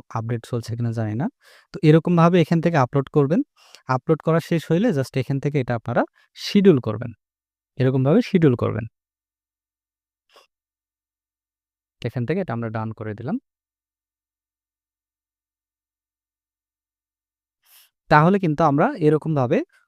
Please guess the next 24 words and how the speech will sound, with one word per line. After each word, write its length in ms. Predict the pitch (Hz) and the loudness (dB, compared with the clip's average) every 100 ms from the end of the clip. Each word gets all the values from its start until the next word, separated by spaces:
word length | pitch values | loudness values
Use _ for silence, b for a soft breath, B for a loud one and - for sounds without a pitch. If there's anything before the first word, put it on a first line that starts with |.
| _ | _
খুবই 280 | - 175 190 | -4 0 0
সহজেই, 540 | 175 165 156 143 110 104 | 0 -2 0 -2 -4 -6
আমরা 220 | 123 139 151 | -2 0 0
চাইলে 200 | 165 156 | 0 -2
কিন্তু 200 | 165 160 | -2 -2
আমাদের 260 | 156 160 160 - | 0 0 0 0
এক 180 | 139 - | -4 -2
মাসের 320 | - 151 - 175 | -2 -2 -2 -4
ক্যালেন্ডারও 500 | - 131 131 139 151 | 0 0 2 0 0
এরকমভাবে 500 | 175 127 127 117 113 | 0 -2 -4 -4 -4
আমরা 200 | 113 110 208 - b b | -4 -2 -4 -6 b b
সাজিয়ে 420 | - - 120 120 | -10 -4 -4 -4
ফেলতে 280 | 113 131 117 | -4 -6 -6
পারি। 160 | 113 107 | -8 -8
দেখেন 240 | 107 110 113 | -6 -6 -6
আমাদের 220 | 117 113 | -4 -4
এটা 160 | 113 127 | -6 -8
শিডিউল 360 | - 120 117 | -6 -4 -2
হচ্ছে। 280 | 113 110 - 285 _ _ _ _ _ B | -4 -6 -8 -8 _ _ _ _ _ B
তো 80 | - - | -14 0
এরকমভাবে 560 | 165 180 180 190 180 190 | 4 4 4 2 2 2
আপনারা 300 | 180 185 185 | 0 0 0
কি 120 | - 156 | 0 -2
করবেন? 340 | 135 127 156 | 0 0 0